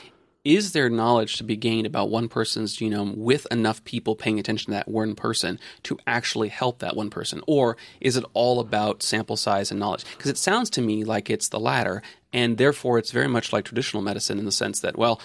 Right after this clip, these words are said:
most people that, you know, get treatment for this cancer, this is the outcome depending on what you do. I mean, that's how we m-, normally make decisions around medicine. So is it different with personalized medicine?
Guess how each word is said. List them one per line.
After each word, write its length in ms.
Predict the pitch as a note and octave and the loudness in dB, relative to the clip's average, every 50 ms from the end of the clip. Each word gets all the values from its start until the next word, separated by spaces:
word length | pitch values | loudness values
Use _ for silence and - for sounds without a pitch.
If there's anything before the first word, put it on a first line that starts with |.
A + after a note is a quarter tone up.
| - - - - | -12 -20 -14 -4
most 280 | - - - C#3 - - | 0 2 2 2 2 0
people 240 | - C3+ C3+ C3+ | -2 -2 0 2
that, 180 | A#2 A#2 - - _ _ - | 2 2 2 0 _ _ -6
you 180 | - A#2 G2+ | -4 -4 -2
know, 160 | G2+ G2+ G2 G2 - - - - _ - | -2 -4 -6 -6 -8 -16 -20 -20 _ -2
get 160 | A#2 A2 - | -2 -2 2
treatment 260 | - D#3 B2 A#2 A#2 | 0 0 0 0 -2
for 60 | - | -2
this 140 | A2+ A2+ - | -4 -6 -4
cancer, 480 | - - C3 A#2+ A2+ - A2 A2 A2 - - - - - - | -4 0 0 0 2 4 2 2 2 0 -4 -12 -20 -20 -4
this 180 | - B2 A#2 - | -2 0 0 0
is 80 | A#2+ | 2
the 120 | G#2+ A2 G#2+ | 2 4 4
outcome 320 | A#2 B2 - A#2 G2+ G2 | 4 2 0 -2 -4 -4
depending 220 | G#2 - G2+ G#2 G#2 | -2 -2 -2 -2 -2
on 20 | |
what 80 | G2+ - | -4 -2
you 100 | A#2 A#2+ | -2 2
do. 200 | B2+ D3 A#2 - | 2 2 2 0
I 60 | - - | -2 -4
mean, 100 | A2 G#2+ | -6 -4
that's 140 | A2 - | -4 -2
how 100 | - B2 | 0 0
we 140 | A2+ A2 A2+ | 2 2 2
m-, 320 | - A2 G#2+ A2+ A2+ G#2+ A2 | 0 -2 -2 -4 -4 0 2
normally 240 | A#2+ B2+ B2+ A2+ G#2+ | 2 4 4 2 0
make 120 | G2+ - | -2 -4
decisions 380 | - - - G2 G2 - F2 F#2 | -6 -6 -4 -4 -6 -8 -10 -10
around 200 | E2 D#2+ E2+ E2+ | -10 -10 -10 -10
medicine. 320 | E2 - - - - - - - - - - | -10 -8 -6 -8 -8 -8 -12 -16 -20 -20 -12
So 160 | - - - C3+ | 2 6 6 6
is 80 | B2+ | 6
it 260 | D3 - - - _ | 4 2 -2 -6 _
different 380 | - - C#3+ D3+ - - D4+ - | 2 2 2 2 4 0 0 0
with 100 | - A#3+ | -2 0
personalized 360 | - E4 - - C#4+ C4+ C4+ | 0 0 0 0 -2 -2 -2
medicine? 260 | C#4 C#4+ D4+ D4 D4+ | -2 -2 -2 -2 -4